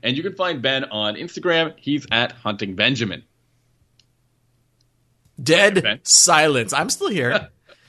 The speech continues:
Speaker 1: Okay,
Speaker 2: You can
Speaker 1: good.
Speaker 2: also email me the old-fashioned way, Benjamin at benjaminhunting dot com, and I swear I will forward that to Sammy.
Speaker 1: Thank you. So thanks, everyone, for listening to our, uh, bonus episode,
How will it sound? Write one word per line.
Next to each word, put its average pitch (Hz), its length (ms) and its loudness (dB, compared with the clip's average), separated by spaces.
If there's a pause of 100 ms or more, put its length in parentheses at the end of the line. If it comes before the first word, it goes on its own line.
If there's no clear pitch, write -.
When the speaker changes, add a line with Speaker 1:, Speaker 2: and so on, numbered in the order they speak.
Speaker 1:
Okay, - 280 -4
Speaker 2:
You 190 80 -2
can 247 80 0
Speaker 1:
good. - 20 2
Speaker 2:
also 285 220 4
email 247 260 -4
me 233 140 -6
the 220 100 -4
old-fashioned 202 480 -2
way, 156 100 -2
Benjamin 139 460 -6
at 127 180 -6
benjaminhunting 127 540 -8
dot 127 180 -10
com, 135 360 -12
and 120 200 -8
I 123 200 -4
swear 139 440 -6
I 127 120 -6
will 123 160 -8
forward 139 640 -12
that - 320 -16
to 127 100 -14
Sammy. - 560 -14 (680)
Speaker 1:
Thank 127 320 0
you. 101 280 -6
So 151 160 -4
thanks, 214 260 -2
everyone, 226 160 -2
for 190 80 -10
listening 185 300 -8
to 160 160 -2
our, 139 320 4
uh, 120 420 2 (260)
bonus 233 400 0
episode, 110 520 -4